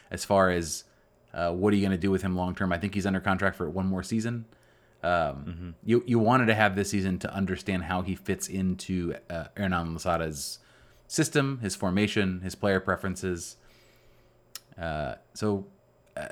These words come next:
Speaker 1: th-, this, this not being available during the stretch comes at a bad time for him, for the team, especif-, uh, es-, especially the team, <laughs> because, uh, Drew Skundrich is now the,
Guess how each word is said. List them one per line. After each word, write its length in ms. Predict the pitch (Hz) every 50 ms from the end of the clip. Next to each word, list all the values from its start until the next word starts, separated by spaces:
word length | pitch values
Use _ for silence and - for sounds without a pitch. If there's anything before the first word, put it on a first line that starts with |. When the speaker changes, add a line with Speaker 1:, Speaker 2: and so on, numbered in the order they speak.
| - -
Speaker 1:
th-, 220 | 113 123 127 113 107
this, 200 | 139 139 - -
this 300 | - 120 123 147 143 -
not 200 | 143 135 135 131
being 160 | - 127 117 113
available 360 | 104 113 113 110 101 104 92
during 160 | 101 101 98
the 80 | 92 90
stretch 400 | - - 101 92 - - - -
comes 240 | 104 98 95 90
at 80 | 92 87
a 20 |
bad 260 | 80 85 87 85 85 82
time 300 | - 92 87 85 85 80
for 140 | - 87
him, 320 | - 131 165 185 185 185 180
for 100 | 185 113
the 140 | 90 92 92
team, 480 | - - 127 127 123 120 120 123 120 - - - - - _ - - - - - _ -
especif-, 840 | - - - - _ - 95 - - 127 135 - - - 98 - - -
uh, 160 | 98 101 110 - -
es-, 220 | 104 - - - - -
especially 400 | - - - 180 - - 123 101
the 80 | 85
team, 360 | - - - 107 98 143 - - - -
<laughs> 120 | - - -
because, 540 | 135 139 - - - 156 151 151 - - - - - - -
uh, 320 | - 135 131 123 123 120 117 - - - _
Drew 160 | - 185 190
Skundrich 640 | 185 190 - 190 180 156 139 113 - - - - - -
is 140 | 120 107
now 300 | 113 131 123 123 120 117
the, 200 | 110 113 117 107